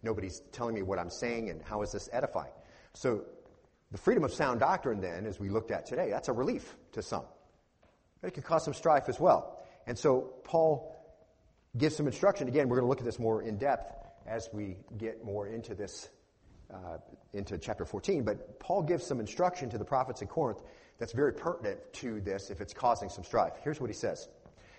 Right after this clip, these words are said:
And we talked about this a couple weeks ago, about what's going on inside the Corinthian church every time they would meet. It's just this big a big mess. I mean, everybody standing up and saying, "I got a word for you, I got a word for you, I got a word for you." You know, people standing up and speaking in ecstatic speech and nobody knows what they're saying. It's just a big mess. And so Paul's like, "This has gotta stop.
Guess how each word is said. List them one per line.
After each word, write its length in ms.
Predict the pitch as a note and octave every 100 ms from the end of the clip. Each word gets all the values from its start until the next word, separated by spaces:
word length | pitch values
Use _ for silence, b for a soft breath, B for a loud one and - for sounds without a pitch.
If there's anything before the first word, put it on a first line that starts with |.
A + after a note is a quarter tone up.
| B
And 80 | A2
we 80 | A#2+
talked 240 | F#3+ A3
about 320 | C#3+ B2+ A#2
this 300 | A#2 A2 - -
a 60 |
couple 240 | G#2+ B2+ A#2
weeks 200 | A#2+ -
ago, 140 | F#2+
about 160 | F2+ F#2+
what's 160 | G#2+
going 240 | - A2 G2+
on 140 | G2+
inside 220 | F#2+ G#2
the 60 | F2+
Corinthian 280 | - F#2+ F2
church 200 | G#2+ F#2
every 120 | E2+
time 120 | F2+
they 80 | D#2+
would 120 | D2+
meet. 160 | F#2 F2+
It's 100 | D2
just 140 | -
this 140 | - -
big 300 | F#2+ F2 - B B B -
a 60 | D#2+
big 180 | F2
mess. 420 | E2 G2+ - - - - -
I 40 |
mean, 100 | E2+
everybody 260 | E2 G2+ F2
standing 280 | - G2 F#2
up 120 | F#2
and 80 | F2+
saying, 140 | F#2+
"I 100 | G#2
got 120 | G#2
a 40 | F#2+
word 220 | G2+ F#2+
for 180 | G#2+ G2+
you, 80 |
I 80 | F#2+
got 100 | F#2+
a 20 |
word 160 | F#2+ G2
for 120 | -
you, 220 | G2 G#2
I 60 | G2
got 120 | G2
a 40 | F#2
word 140 | G2
for 100 | -
you." 140 | G2 F#2+
You 120 | F#2+
know, 100 | F2+ B B
people 200 | - A2
standing 220 | - A2
up 100 | G2
and 80 | F#2
speaking 320 | - G#2+ G2+
in 100 | F#2+ F2 B -
ecstatic 360 | F#2+ A#2 G2+
speech 300 | - G#2 G2
and 80 | F#2+
nobody 240 | G2 G2+ G2+
knows 160 | G2
what 120 | G2
they're 80 | -
saying. 280 | - G2+ F#2+
It's 160 | F#2 -
just 160 | G#2
a 40 | F#2
big 140 | F#2+
mess. 220 | D3 -
And 80 | G#2
so 80 | -
Paul's 220 | A2 G#2
like, 180 | F2+ -
"This 180 | A#2+ -
has 120 | F#2
gotta 180 | - -
stop. 640 | - B2 A2 - B